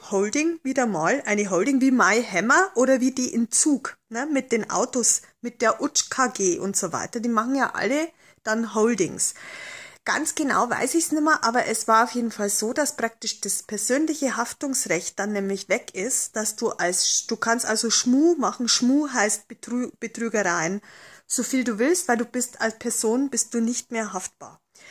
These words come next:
Und dann ist praktisch nur noch irgendwie die Geldanteile, die du irgendwo in einer, in, also die verwalten eigentlich nur noch Gelder oder schieben das hin und her und vor und zurück und was weiß ich.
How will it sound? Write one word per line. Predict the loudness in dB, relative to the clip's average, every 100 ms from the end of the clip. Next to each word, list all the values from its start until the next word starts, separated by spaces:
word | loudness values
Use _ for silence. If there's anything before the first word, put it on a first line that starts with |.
| -20 -20 _
Und | 0 2
dann | 2 0
ist | -4 0
praktisch | -2 -2 -2 0
nur | 2 2
noch | 2 2
irgendwie | 2 2 -2
die | -4 -4
Geldanteile, | -2 -2 -2 -2 -2 0 2 2 2
die | -2 -4
du | -6
irgendwo | -4 -2 -2 -2 0 0
in | 0
einer, | 0 0 2 4 4 2 -2
in, | -6 -6
also | -4 -2
die | -2
verwalten | 0 2 4 2 0
eigentlich | 0 0 0 -2
nur | -2
noch | -2 -6
Gelder | -8 -4 -2 -4 -8 _ _
oder | -2 0 0
schieben | 0 0 0 -2
das | -4
hin | -2 0 0
und | -2
her | -4 -2 2 4 2
und | -2 -8
vor | 2 4 4
und | 2
zurück | -4 -2 0 -2 -6
und | -12
was | -8 -4 -2
weiß | -4 -6
ich. | -10